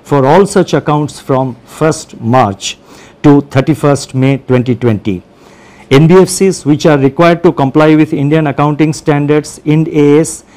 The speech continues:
may be guided by the guidelines duly approved by their boards and as per the provisions and as per the advisories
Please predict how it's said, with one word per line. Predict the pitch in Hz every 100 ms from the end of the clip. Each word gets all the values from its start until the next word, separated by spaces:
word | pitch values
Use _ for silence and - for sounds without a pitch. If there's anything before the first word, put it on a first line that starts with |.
| _
may | 127 135
be | 131
guided | 120 131 156 175
by | 139 147
the | 147
guidelines | 127 131 143 151 156 117
duly | 113 151 165
approved | 139 143 165 160 131
by | 139 139
their | 143
boards | 120 135 139 95 -
and | - 135
as | 139 143
per | 151
the | 143 139
provisions | 127 123 147 147 113 95 - - - - -
and | 139 143
as | 143 143
per | 156 139
the | 151
advisories | 135 120 139 143 151 147 107 90